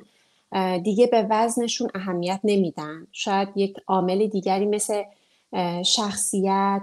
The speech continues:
یا اعتماد به نفس هم توی موضوع دخیل باشه. یعنی یک عوامل مختلفی با هم دست به دست هم می‌دن شاید تا این افراد، اه، به نسبت،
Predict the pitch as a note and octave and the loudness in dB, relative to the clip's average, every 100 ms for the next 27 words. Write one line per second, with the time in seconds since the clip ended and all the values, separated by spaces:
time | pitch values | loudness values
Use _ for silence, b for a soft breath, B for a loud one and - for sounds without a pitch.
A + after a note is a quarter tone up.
0 | G3+ G3 - F#3 F3+ F3+ F3 F3 F3 E3+ | -2 -2 0 -2 -2 -4 -4 -4 -4 -2
1 | G#3 - A3 G#3+ G#3 G3 - G3+ G3+ F#3 | -2 -4 -4 -2 -2 -4 -2 0 2 2
2 | F#3 F3+ E3+ - F#3+ F3+ - E3 - - | 0 -2 -2 -2 -2 -2 -4 -10 -8 -10
3 | - G#3 G#3 B3+ C4+ C4+ - A3+ A3+ A3+ | -6 -4 0 2 0 0 2 4 4 2
4 | A#3+ C4 B3 A#3 - - G#3 G#3+ A#3 B3+ | 2 2 2 2 -2 -2 2 2 2 -2
5 | A#3 G#3 G3 A3 A3+ G#3+ G3 - G3 F#3+ | 0 0 0 0 0 0 -2 -2 -2 -2
6 | G3+ G#3+ G#3 G#3+ A3 A3+ F3 D#3 - - | -2 -6 -6 -4 0 0 -2 -10 -14 -12
7 | - F3 - G3+ B B B B - F3+ | -8 -6 -6 -10 B B B B -6 -2
8 | F3+ F3+ E3 E3+ E3+ F3 F3+ F3+ F3 F3 | -2 -4 -6 -8 -4 -4 -2 -2 -2 -4
9 | - _ _ _ F#3+ F3 E3+ F3 E3+ E3+ | -10 _ _ _ -10 -8 -6 -4 -4 -6
10 | - F3 E3+ F3 - | -8 -6 -6 -8 -12